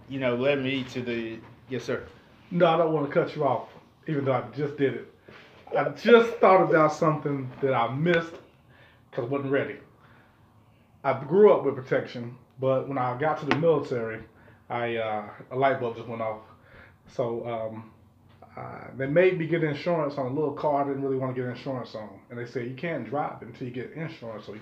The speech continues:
Speaker 2: better get the insurance." So reluctantly, I did it because it's an old car, and I didn't really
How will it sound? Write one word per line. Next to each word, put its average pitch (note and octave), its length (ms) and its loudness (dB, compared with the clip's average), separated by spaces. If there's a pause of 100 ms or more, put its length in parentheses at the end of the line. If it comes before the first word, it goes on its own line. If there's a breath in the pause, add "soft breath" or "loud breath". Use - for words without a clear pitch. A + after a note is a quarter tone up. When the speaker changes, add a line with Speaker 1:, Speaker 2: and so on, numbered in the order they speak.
(160)
Speaker 2:
better F#3+ 140 2
get D3 120 -6
the D3 140 -4
insurance." - 500 -12 (540 loud breath)
So C3 340 -2 (160)
reluctantly, C#3+ 560 0
I A#2 180 -4
did D#3+ 220 2
it B2+ 140 -4
because C3 280 -4
it's B2+ 100 -12
an - 60 -8
old C#3 260 0
car, B2+ 440 -2
and C3 100 -8
I C3 60 -4
didn't B2+ 140 -6
really A2 240 -8